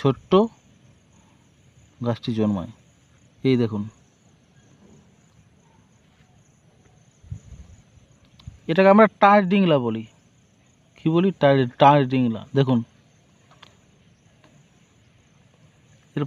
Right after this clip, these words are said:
পাতাগুলি এই ধরনের, এই ধরনের পাতা। এই গাছটি খুব এখন ছোট্ট গাছ, বড় হয়নি। যদি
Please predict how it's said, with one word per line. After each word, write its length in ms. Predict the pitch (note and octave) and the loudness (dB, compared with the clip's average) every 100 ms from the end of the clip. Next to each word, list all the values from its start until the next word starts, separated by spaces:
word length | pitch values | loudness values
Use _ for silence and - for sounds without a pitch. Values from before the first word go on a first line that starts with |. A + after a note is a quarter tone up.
| - | 2
পাতাগুলি 640 | C#3+ D#3 D#3 D#3+ F3 F3 F3 - | 2 4 2 2 2 2 0 0
এই 80 | D#3 D3+ | 0 4
ধরনের, 340 | D#3+ F#3 A3 - _ _ _ _ _ _ _ _ _ _ _ _ _ _ _ _ _ _ | 4 2 0 -4 _ _ _ _ _ _ _ _ _ _ _ _ _ _ _ _ _ _
এই 140 | C#3+ C#3+ | -4 0
ধরনের 300 | C#3+ D#3 E3 C#3+ | 2 2 0 0
পাতা। 300 | C#3 C3 D3+ F#3 - _ _ _ _ _ - | 0 0 0 -2 -8 _ _ _ _ _ -8
এই 100 | C#3 | -4
গাছটি 260 | C3+ - D3 C3 | -2 -4 -6 -2
খুব 120 | D#3 D3+ | 0 0
এখন 140 | C#3+ C#3+ - | 0 -2 -2
ছোট্ট 300 | - D#3 - F#3+ D3+ | -2 -2 0 2 2
গাছ, 160 | A#2 - - _ _ _ _ C3 | 0 -4 -14 _ _ _ _ -2
বড় 200 | D3 E3 | 2 4
হয়নি। 280 | E3 F3 G3+ B3 _ _ _ _ _ _ _ _ _ _ _ _ _ _ _ _ _ _ - | 4 4 0 -2 _ _ _ _ _ _ _ _ _ _ _ _ _ _ _ _ _ _ -14
যদি 200 | B2 C3 | -6 -4